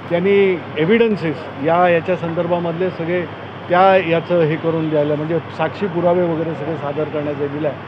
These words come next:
आणि एकवीस नोव्हेंबर त्यांनी, अ, क्रॉस एक्झामिनेशनचं असं एक छोटं शेड्यूल त्यांनी हे करून दिलं आहे. त्यावर आमच्या वकिलांनी सांगितलं की सुप्रीम को-, आदरणीय सर्वोच्च न्यायालयाचे जे आदेश आहेत की आपण यावर दिवसा, दव-, दिवसागणिक घ्यावं, म्हणजे day by, day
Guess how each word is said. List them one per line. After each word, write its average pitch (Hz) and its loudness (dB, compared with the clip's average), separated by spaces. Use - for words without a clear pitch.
आणि 160 -2
एकवीस 160 -2
नोव्हेंबर 175 0
त्यांनी, 165 -4
अ, 147 2
क्रॉस 185 2
एक्झामिनेशनचं 160 -2
असं 156 -4
एक 185 2
छोटं 170 -2
शेड्यूल 175 -4
त्यांनी 170 -4
हे 165 -2
करून 175 0
दिलं 170 2
आहे. 139 -2
त्यावर 180 6
आमच्या 180 2
वकिलांनी 175 -2
सांगितलं 170 -4
की 175 -4
सुप्रीम 156 -6
को-, 165 -4
आदरणीय 165 -2
सर्वोच्च 160 -4
न्यायालयाचे 170 -2
जे 208 2
आदेश 160 -2
आहेत 139 -6
की 175 2
आपण 165 0
यावर 175 4
दिवसा, 170 2
दव-, 156 -2
दिवसागणिक 196 0
घ्यावं, 156 0
म्हणजे 156 -4
day 165 -2
by, 185 4
day 170 -2